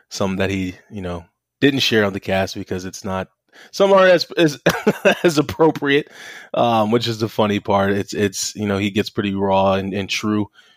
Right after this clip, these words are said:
with his stuff, which is why I love the guy. But, uh, how was it, man? I mean, I, I, you know, I'm obviously not, don't wanna sit here and interview you, but, you know, I'm not from Wisconsin. You're from Wisconsin. So I,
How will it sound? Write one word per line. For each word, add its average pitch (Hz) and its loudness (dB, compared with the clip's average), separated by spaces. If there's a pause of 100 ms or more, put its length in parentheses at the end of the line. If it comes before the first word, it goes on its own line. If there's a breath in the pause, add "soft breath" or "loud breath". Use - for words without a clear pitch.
(160 soft breath)
with 104 -4
his 98 0
stuff, 98 0
which 98 -8
is 98 -8
why 98 0
I 98 0
love 101 0
the 98 -8
guy. 95 -2
But, 98 -8
uh, 101 2
how 117 6
was 123 2
it, 98 -2
man? 98 -2
I 104 2
mean, 107 0
I, 104 2
I, 98 0
you 104 -6
know, 98 0
I'm 104 2
obviously 101 0
not, 98 -4
don't 101 -6
wanna 95 -8
sit 101 -10
here 95 -8
and 92 -12
interview 95 -8
you, 113 -2
but, 95 -6 (380 loud breath)
you 104 -8
know, 98 -2
I'm 135 4
not 170 4
from 98 -2
Wisconsin. 95 -4
You're 110 -2
from 117 -2
Wisconsin. 90 -8
So 95 -6
I, 98 2